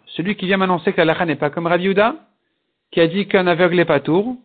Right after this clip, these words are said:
celui qui me dira donc la halakha est qu'un aveugle est chayav des mitzvot, j'en ferai une fête au Chachamim, puisque voilà, je suis patour et je fais comme, et, et je suis, puisque je suis chayav et je fais, et c'est ça ce qui est plus important. Mishnah suivante.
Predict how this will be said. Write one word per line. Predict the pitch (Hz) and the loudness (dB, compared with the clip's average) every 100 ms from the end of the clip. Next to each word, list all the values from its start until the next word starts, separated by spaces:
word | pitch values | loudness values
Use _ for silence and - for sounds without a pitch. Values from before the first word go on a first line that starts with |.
| _ _ _ - | _ _ _ -4
celui | 175 196 | -2 0
qui | 208 | 0
me | |
dira | 185 196 | 2 2
donc | 196 180 | 2 0
la | |
halakha | 165 165 190 | 0 2 2
est | 180 175 | 2 0
qu'un | 180 156 | 0 0
aveugle | 151 170 | 2 2
est | 151 | 2
chayav | 143 143 160 | 2 2 2
des | 185 | -2
mitzvot, | 196 220 254 240 240 - | -4 0 2 2 0 -8
j'en | 156 170 | -8 -6
ferai | 185 175 | -4 -4
une | 175 | -4
fête | 165 185 | -4 -2
au | 165 | -2
Chachamim, | 160 131 165 202 | -2 -2 -2 -4
puisque | - - | -8 -4
voilà, | 131 180 170 | 0 0 0
je | 135 | -4
suis | 127 147 | -8 -6
patour | 135 131 196 165 | -6 0 0 2
et | |
je | 143 | 0
fais | 165 | 0
comme, | 151 131 131 | 0 -2 0
et, | 160 165 | 2 2
et | |
je | 147 | 0
suis, | 160 - | -2 -8
puisque | 165 - 147 | -10 -4 -2
je | |
suis | 139 165 | -2 -2
chayav | 151 147 220 185 | 0 2 2 0
et | |
je | 151 - | -4 -4
fais, | 233 | -4
et | 156 135 123 | -4 -8 -14
c'est | 131 | -8
ça | 180 | -6
ce | 165 - | -6 -8
qui | |
est | 156 | -10
plus | 156 160 | -6 -4
important. | 143 127 - - _ _ _ _ _ _ _ _ _ _ _ _ _ _ _ - | -4 -6 -8 -20 _ _ _ _ _ _ _ _ _ _ _ _ _ _ _ -6
Mishnah | 160 247 240 | 0 2 2
suivante. | 226 160 117 - | 2 0 -2 -8